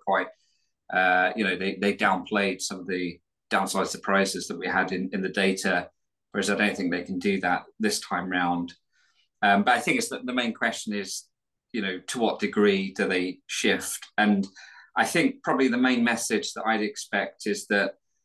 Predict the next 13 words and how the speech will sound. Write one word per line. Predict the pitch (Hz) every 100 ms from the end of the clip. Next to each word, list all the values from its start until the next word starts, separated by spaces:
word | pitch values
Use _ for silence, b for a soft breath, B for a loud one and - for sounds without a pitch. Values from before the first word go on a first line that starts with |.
| _ _ _
they'll, | 123 117 113 - _ _ _ -
you | 127
know, | 107 101 - _ _
sort | - -
of | -
signal | - 135 127 123 113
that | -
there's | 117 107
been, | - 113 104 104 104 - _ _ _ _ _ _ _ _
you | 113
know, | 92 90
more | 131 127
progress, | - 123 117 117 107 - - -